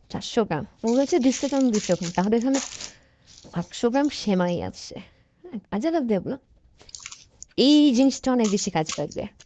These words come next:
হুম, চিনি গুঁড়ো সুগন্ধি চাল। এটা হচ্ছে এখানে কত দেখতে-, ও, এটাও প্রিন্সের। এটা প্রিন্সের নিজেদের কোম্পানি। হুম। এটা এখন এক কেজি।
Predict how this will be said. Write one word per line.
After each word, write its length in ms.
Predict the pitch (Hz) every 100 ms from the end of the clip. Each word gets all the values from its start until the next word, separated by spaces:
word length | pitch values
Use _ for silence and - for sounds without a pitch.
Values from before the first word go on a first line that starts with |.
| - -
হুম, 400 | 254 285 247 214 185 - - - _
চিনি 240 | - 247 247
গুঁড়ো 200 | 240 254
সুগন্ধি 480 | - 185 180 180 175
চাল। 280 | 151 - - - - - _ - -
এটা 180 | - -
হচ্ছে 600 | 240 - - - 277 302
এখানে 220 | 294 302 302
কত 180 | 220 -
দেখতে-, 880 | 254 320 - 330 - - - _ 247
ও, 80 | 233
এটাও 220 | 247 440
প্রিন্সের। 400 | 359 277 - - - _ _
এটা 140 | - 233
প্রিন্সের 500 | 262 262 - 427 330
নিজেদের 320 | 226 202 196
কোম্পানি। 440 | 165 160 156 - - - - - - - - - - - - - - -
হুম। 320 | 214 185 196 262 - - - - - _ _ _ - _ _ - -
এটা 140 | -
এখন 240 | 214 240 240
এক 260 | 240 285 277 -
কেজি। 280 | 226 160